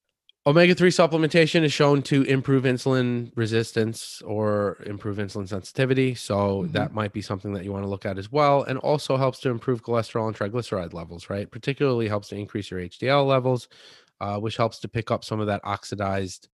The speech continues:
Speaker 1: L D L cholesterol and, uh, reduce your risk for heart disease, which, you know, is associated with that whole metabolic syndrome kind of piece
Speaker 2: Yeah.
Speaker 1: there.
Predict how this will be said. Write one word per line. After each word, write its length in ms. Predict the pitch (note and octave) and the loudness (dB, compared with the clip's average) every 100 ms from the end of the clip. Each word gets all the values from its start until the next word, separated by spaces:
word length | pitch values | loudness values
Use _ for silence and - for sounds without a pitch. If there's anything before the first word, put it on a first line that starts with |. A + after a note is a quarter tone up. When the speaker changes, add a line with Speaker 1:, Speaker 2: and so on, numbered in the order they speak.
| _ - | _ -2
Speaker 1:
L 160 | A#2+ | 0
D 160 | G#2+ G#2+ | 2 2
L 120 | G2 | 2
cholesterol 760 | - G#2 F#2 - G#2 G2 F#2+ F#2+ - | -2 -4 -4 -4 -2 0 -2 -4 -6
and, 500 | G2+ G2+ G2 F#2 F2 - | -6 -4 -4 -6 -10 -10
uh, 120 | F2+ | -8
reduce 440 | F#2+ G2 A2+ G#2 G#2 | -6 -6 -6 -6 -4
your 120 | G2 | -4
risk 300 | G2 - - | -4 -6 -8
for 140 | G2 | -6
heart 180 | F#2+ F2+ | -4 -4
disease, 540 | F2+ F2 F#2 F2 F2+ | -6 -8 -8 -8 -10
which, 340 | G2 F2+ - - - | -10 -10 -12 -20 -14
you 100 | G2 | -12
know, 100 | F2+ | -10
is 80 | F#2 | -12
associated 500 | - F#2 - F2 F2 | -8 -8 -8 -10 -10
with 120 | - | -8
that 120 | F2+ | -8
whole 140 | F#2 | -6
metabolic 500 | F#2 F#2 F2 F2 E2+ | -6 -6 -6 -8 -10
syndrome 480 | - G2+ F2 F#2 E2+ | -8 -8 -6 -8 -8
kind 240 | F#2 F#2 D#2+ | -8 -8 -8
of 80 | |
piece 240 | - - C#3 | -8 -4 -4
Speaker 2:
Yeah. 60 | |
Speaker 1:
there. 300 | G3+ - - | -6 -12 -16